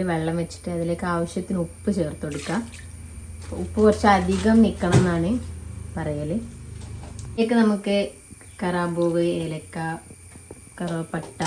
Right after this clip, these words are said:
അങ്ങനത്തെ സാധനങ്ങളൊക്കെ ആഡ് ചെയ്യാം. ഇത് കുറച്ച് ഓയിൽ ആഡ് ചെയ്യാം. പിന്നെ ഒരു വെറൈറ്റിക്ക് നമുക്ക് കുറച്ച് മല്ലിച്ചപ്പ് ഇടാം. ഇനി ഇതിലേക്ക് നമുക്ക് ചെറുനാരങ്ങ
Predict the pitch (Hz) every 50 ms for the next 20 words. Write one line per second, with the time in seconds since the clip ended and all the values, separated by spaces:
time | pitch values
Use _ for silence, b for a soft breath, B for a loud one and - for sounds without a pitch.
0 | 156 165 165 165 170 170 170 170 - - 170 160 160 160 160 156 - 165 156 151
1 | 151 151 151 151 170 247 269 - - - - - - - - - - - - -
2 | 214 226 220 - - - - 202 190 185 - - 202 185 185 175 - - 180 175
3 | 170 175 180 185 185 202 208 196 175 160 156 160 156 151 156 165 202 - - -
4 | - - - - _ _ - - - - - - - - - - 196 180 180 185
5 | 185 180 180 180 - - - - 180 180 175 175 165 170 165 165 170 185 175 -
6 | 170 170 170 165 165 160 - - 165 160 160 160 156 156 151 151 156 160 - -
7 | - 165 - - 160 151 156 202 - - - - - - - - - - - -
8 | - - - - - - - - - - - - - - - - - 202 202 214
9 | 226 226 208 214 208 208 202 - 247 233 220 196 185 185 - - 220 - - -
10 | - - - 214 185 175 175 180 180 190 190 196 202 208 202 208 214